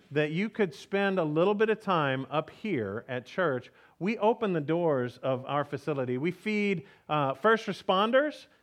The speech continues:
Thanksgiving dinner. Turkey, ham, all the fixins, we take them to them. We, we offer folks,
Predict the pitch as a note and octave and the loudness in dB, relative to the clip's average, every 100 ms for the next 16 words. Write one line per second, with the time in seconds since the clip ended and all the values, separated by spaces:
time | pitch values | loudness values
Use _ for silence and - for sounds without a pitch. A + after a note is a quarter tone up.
0 | _ F#3 F3+ - F#3+ F3+ E3+ F3 D#3 G2+ | _ -2 -2 0 0 0 2 2 0 -2
1 | G2 _ _ - F#3+ F3+ F3+ E3 D3+ F#3 | -10 _ _ 2 2 4 0 0 0 0
2 | F#3 F3 D#3+ D3+ C#3+ D3 F3 G#3 G3+ - | 2 2 2 0 -2 2 4 4 2 0
3 | G3+ G3 - D3 C#3+ D3 - D3 D#3+ D#3+ | -2 -2 -4 -2 -2 -6 -8 -6 -6 -2
4 | F3+ D#3+ D#3+ D3+ D3+ G3+ F#3+ C#3+ G#2 G2+ | -2 0 -2 -2 -4 -4 -2 -2 -4 -6
5 | - - F3 F#3+ F3+ G3+ G3 A3 A3 G3+ | -12 -10 -2 0 0 -2 0 -2 -2 -2
6 | G#3+ G3+ F#3 - | 0 -2 -4 -18